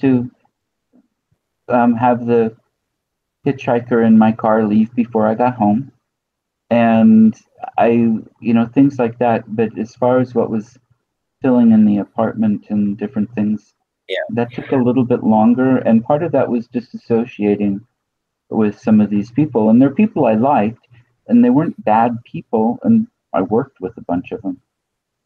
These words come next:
Speaker 2: Yeah.
Speaker 1: And this, you know, these are days at Portland State and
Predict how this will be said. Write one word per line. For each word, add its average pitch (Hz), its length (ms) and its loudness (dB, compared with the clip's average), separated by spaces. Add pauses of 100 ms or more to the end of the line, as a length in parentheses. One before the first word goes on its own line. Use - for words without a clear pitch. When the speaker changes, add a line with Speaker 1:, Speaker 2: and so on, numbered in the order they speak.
(120)
Speaker 2:
Yeah. 95 60 0
Speaker 1:
And 104 140 2
this, - 80 -20 (380)
you 117 180 4
know, 104 160 2
these 113 240 -4
are 113 80 0
days 101 360 -2
at - 160 -16
Portland 98 400 -2
State - 440 -6
and 98 300 -4